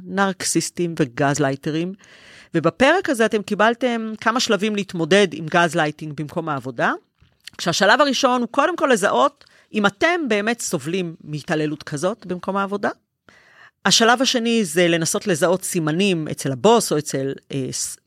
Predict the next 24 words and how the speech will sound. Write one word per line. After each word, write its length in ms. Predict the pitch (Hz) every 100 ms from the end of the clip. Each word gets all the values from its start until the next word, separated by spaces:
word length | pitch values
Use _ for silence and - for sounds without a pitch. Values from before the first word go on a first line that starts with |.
| _ _ -
מישהו, 420 | 147 180 180 165 -
אה, 80 | 147
מעליכם 600 | 147 156 156 - 202 160 139 _ - _ _ _ 131
ב-, 180 | 151 147 135
בארגון 500 | 147 147 135 214 202
שהוא 240 | - 190
באמת 540 | 190 165 156 196 196 -
גזלייטר 680 | 131 160 147 147 139 - 131
או 100 | 135
נרקסיסט. 760 | 135 - - 147 - - _ _ _ _ _ _
והשלב 340 | 147 - 196 208
השלישי, 640 | 262 240 233 359 349 359 - _
קיבלתם 460 | - 170 180 196 196
כלים 580 | - 165 165 254 220 95 _ _ _ _ -
וטקטיקות 640 | 151 175 - 294 - 165 175
להתמודדות 600 | 170 156 151 151 208 143
יומיומית 640 | 156 151 147 170 - - _ -
מול 340 | 151 147 143 -
בוס 320 | 127 143 -
כזה. 260 | - 131 127 123 _ _ _ _ _ _ _ _ _ _ _ _ _ -
אני 60 | 170
מזמינה 300 | 175 214 285
אתכם 220 | - 320
לזכור 600 | 208 - - 262 247 262